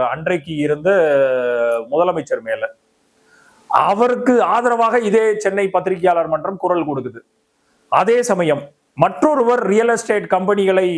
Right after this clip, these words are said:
மிரட்டி கொண்டும் பல்வேறு ஆபாசமான கருத்துக்களை பெண்களுக்கு எதிராகவும் டிரான்ஸ்ஜெண்டர்ஸுக்கு எதிராகவும் ஆளும் அரசாங்கத்தில் ஆளக்கூடிய ஒவ்வொரு அமைச்சர்கள்,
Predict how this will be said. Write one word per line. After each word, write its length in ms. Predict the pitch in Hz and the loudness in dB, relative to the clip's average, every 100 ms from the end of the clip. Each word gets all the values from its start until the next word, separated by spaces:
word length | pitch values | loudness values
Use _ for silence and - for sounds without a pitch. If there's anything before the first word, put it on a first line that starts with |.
| 151 | -4
மிரட்டி 380 | 143 180 214 208 | -2 -2 0 -4
கொண்டும் 480 | - 175 165 196 202 190 - | -2 -4 0 -2 -2 -8 -4
பல்வேறு 580 | 160 190 196 196 185 175 165 156 - _ - | -2 2 2 2 2 2 0 0 -6 _ -2
ஆபாசமான 640 | 170 208 214 208 190 190 185 | 0 2 0 0 -2 -2 -2
கருத்துக்களை 480 | - - 165 175 185 | -4 -4 -4 -4 -2
பெண்களுக்கு 560 | - 190 196 196 190 170 | -4 -2 0 0 0 -2
எதிராகவும் 640 | 170 165 160 160 170 185 165 | 0 0 0 -2 -4 -8 -4
டிரான்ஸ்ஜெண்டர்ஸுக்கு 880 | 170 202 190 185 180 170 151 147 151 | -2 -2 -2 -2 0 0 0 -4 0
எதிராகவும் 580 | 160 156 143 160 180 165 | 2 0 -2 -4 -2 0
ஆளும் 360 | 151 180 175 | 0 0 0
அரசாங்கத்தில் 640 | 151 165 185 185 180 170 156 | -2 0 -2 -4 -6 0 2
ஆளக்கூடிய 440 | 151 147 151 147 143 | 0 -4 -8 -6 -2
ஒவ்வொரு 520 | 160 180 185 196 196 151 - - _ | -2 -2 0 0 2 -4 -4 -20 _
அமைச்சர்கள், 680 | - 185 196 - 190 180 | -2 0 -2 0 0 2